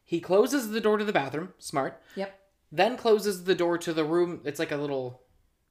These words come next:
Speaker 1: what is that? Like a little sunroom or something? I don't know what it
Speaker 2: Yeah,
Speaker 1: is.
Speaker 2: I mean, it's, yeah, it's
Speaker 1: It's a
Speaker 2: like,
Speaker 1: little
Speaker 2: I gotta,
Speaker 1: off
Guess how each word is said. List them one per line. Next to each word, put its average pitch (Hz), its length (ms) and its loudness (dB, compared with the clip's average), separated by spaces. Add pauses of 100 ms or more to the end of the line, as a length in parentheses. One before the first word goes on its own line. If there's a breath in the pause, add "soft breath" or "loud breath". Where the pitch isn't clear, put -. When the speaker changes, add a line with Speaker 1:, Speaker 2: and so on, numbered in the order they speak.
(680)
Speaker 1:
what 143 160 -10
is 127 100 -6
that? 120 120 -12
Like 131 100 -8
a 135 40 -8
little 123 160 -12
sunroom 170 460 -10
or 196 100 -10
something? 202 340 -10
I 185 60 -12
don't 185 120 -8
know 180 60 -8
what 151 100 -8
it 285 60 -4
Speaker 2:
Yeah, 214 260 2
Speaker 1:
is. - 80 -2
Speaker 2:
I 277 60 2
mean, 311 160 -2
it's, 294 240 -4
yeah, 190 280 4
it's 208 100 -2
Speaker 1:
It's - 80 -10
a - 20 -4
Speaker 2:
like, 262 120 2
Speaker 1:
little 269 140 0
Speaker 2:
I - 20 -12
gotta, 214 380 4
Speaker 1:
off - 180 -10